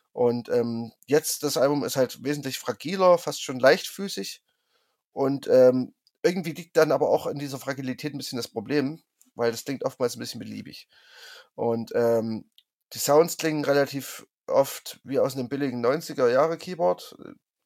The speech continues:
Die Beats und die melo-, melodischen Elemente wollen irgendwie nicht so richtig zusammenpassen. Und, ähm, ja, gegen Ende kommen dann irgendwie noch so Field Recordings, Ambient Tracks dazu, die aber irgendwie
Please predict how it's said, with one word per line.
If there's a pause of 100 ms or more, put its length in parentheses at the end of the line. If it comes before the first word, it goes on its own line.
Die
Beats
und (640)
die
melo-,
melodischen
Elemente
wollen
irgendwie
nicht
so
richtig (480)
zusammenpassen. (520)
Und,
ähm, (440)
ja,
gegen
Ende
kommen
dann
irgendwie
noch
so
Field
Recordings,
Ambient
Tracks
dazu,
die
aber
irgendwie